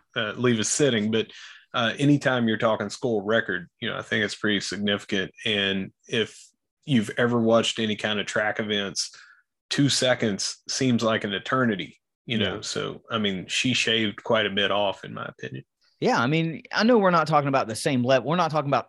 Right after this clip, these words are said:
Speaker 1: Olympics here, but if you
Speaker 2: Right.
Speaker 1: go into an Olympics and shatter something by two seconds,
Speaker 2: Two
Speaker 1: the wor-,
Speaker 2: seconds,
Speaker 1: the
Speaker 2: that's,
Speaker 1: world
Speaker 2: yeah.
Speaker 1: goes, "Whoa." So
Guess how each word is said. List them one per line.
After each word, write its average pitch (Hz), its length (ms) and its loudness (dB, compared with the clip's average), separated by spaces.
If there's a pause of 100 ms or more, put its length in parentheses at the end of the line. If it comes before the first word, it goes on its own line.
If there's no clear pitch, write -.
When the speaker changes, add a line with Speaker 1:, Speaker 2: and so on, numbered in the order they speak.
Speaker 1:
Olympics 151 600 0
here, 175 200 -2
but 156 180 0
if 147 140 -4
you 139 80 2
Speaker 2:
Right. 220 140 6
Speaker 1:
go 202 100 6
into 185 240 4
an 170 100 4
Olympics 151 500 -2 (100)
and 139 140 -2
shatter 175 440 4
something 165 340 0
by 143 160 4
two 170 220 -4
seconds, 170 420 -4
Speaker 2:
Two 139 160 2
Speaker 1:
the 131 60 2
wor-, 170 300 8
Speaker 2:
seconds, - 180 2
Speaker 1:
the - 80 -2
Speaker 2:
that's, 180 140 4
Speaker 1:
world 214 240 4
Speaker 2:
yeah. 190 160 4
Speaker 1:
goes, 143 340 6
"Whoa." 220 640 0
So 110 140 -16